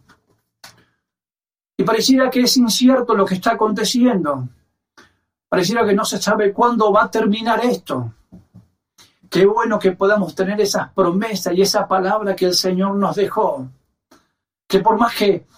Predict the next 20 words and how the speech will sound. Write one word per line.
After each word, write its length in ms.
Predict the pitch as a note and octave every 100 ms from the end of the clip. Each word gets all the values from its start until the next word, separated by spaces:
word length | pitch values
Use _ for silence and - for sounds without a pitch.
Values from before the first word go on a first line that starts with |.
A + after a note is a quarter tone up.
| _ - -
nos 180 | F#3 F#3
puedan 400 | A#3+ B3 A3+ G3
estar 280 | F#3 A#3+
sitiando 680 | G#3+ - G#3 - B3 B3+ A#3+
un 140 | A#3+ G3+
país, 640 | A3 A#3+ C4+ G#3 - - - - _ _ _ _ _ _ _ _
por 160 | - -
más 140 | A#3
que 120 | -
nosotros 420 | A3 G#3 B3 A#3+ G#3+
nos 120 | F#3
podamos 460 | A3 A3+ A3+ G#3+
salir 400 | - G3+ A3+ A#3+
tal 220 | G3+ G3 G3+
vez 220 | A#3+ F#3
de 80 | A3
un 140 | A#3+
país 360 | G#3+ G#3+ B3 A3+
a 140 | A3
otro 440 | A#3 A#3 G#3 -